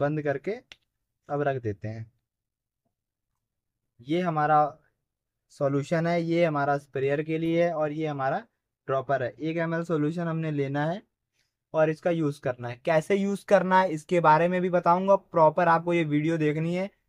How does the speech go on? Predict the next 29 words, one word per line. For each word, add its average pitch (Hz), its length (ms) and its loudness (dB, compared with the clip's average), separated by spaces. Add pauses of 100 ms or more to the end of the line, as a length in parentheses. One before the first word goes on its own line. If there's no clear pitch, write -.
(120)
तभी 190 200 2
समझ 190 260 0
में 175 160 -2
आएगा, 185 280 2
नहीं 175 200 -2
तो 170 100 0
फिर 170 200 -2
बाद 156 220 2
में 160 300 -8 (580)
हाथ 160 160 4
मलते 165 340 2
रहना 180 220 0
कोई 165 180 2
मतलब 147 320 -2
नहीं 107 240 -6
है। 90 100 -10 (460)
तो 147 100 -4
चलिए 170 300 2
start 165 300 0
करते 170 240 0
हैं। 180 100 -2
तो 180 80 -2
सबसे 202 300 0
पहले 202 220 2
हमें 190 240 0
डर्मा 156 280 2
ruler 143 280 0
करना 131 280 -6
है। 104 120 -8